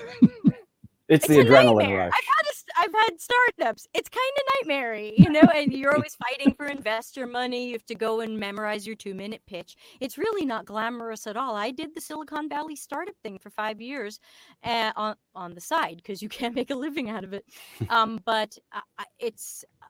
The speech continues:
Speaker 3: I don't get it. You know, there are so
Speaker 1: Mm.
Speaker 3: many startups that fail, and people think that's the cool thing. "Let's copy startups. We'll use minimum viable product," which was for startups. "We'll use design sprints," which was mo-, mostly cut their teeth on startups. And, um,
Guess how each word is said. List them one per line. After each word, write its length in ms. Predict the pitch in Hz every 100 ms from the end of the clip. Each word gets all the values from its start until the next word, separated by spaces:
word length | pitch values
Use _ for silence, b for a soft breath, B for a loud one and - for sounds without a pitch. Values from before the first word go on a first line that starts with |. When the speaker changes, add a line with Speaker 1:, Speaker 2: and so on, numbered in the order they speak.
| _
Speaker 3:
I 140 | 233 320
don't 220 | 339 269
get 180 | 226 190
it. 120 | -
You 120 | 214 220
know, 80 |
there 240 | 214 214 214
are 60 |
so 240 | 196 - 254
Speaker 1:
Mm. 60 |
Speaker 3:
many 340 | 254 247 240 220
startups 480 | - 202 196 196 -
that 280 | 190 175 -
fail, 440 | - 226 254 269 -
and 400 | 214 202 196 185
people 340 | - 240 233 214
think 240 | - 226
that's 220 | 202 196 -
the 60 |
cool 240 | - 233 220
thing. 360 | - 247 320 330
"Let's 200 | 202 -
copy 360 | - 208 190
startups. 600 | - 285 294 294 285 -
We'll 120 | 233
use 200 | 196 185
minimum 360 | 190 208 202 196
viable 340 | 190 180 175
product," 480 | - 302 302 302 -
which 140 | 208 202
was 140 | -
for 100 | 185
startups. 560 | - 269 269 254 254 - _ _
"We'll 140 | 254 233
use 180 | 226
design 420 | 208 196 277 277 277
sprints," 460 | - 262 254 247
which 140 | 196 196
was 100 | 180
mo-, 260 | 233 254 226
mostly 460 | 233 269 262 285
cut 220 | - 277 -
their 100 | 254
teeth 260 | 269 262
on 100 | 254
startups. 500 | - 254 247 247 - _ _ _ _
And, 580 | 240 247 233 233 233 220 -
um, 220 | 220 214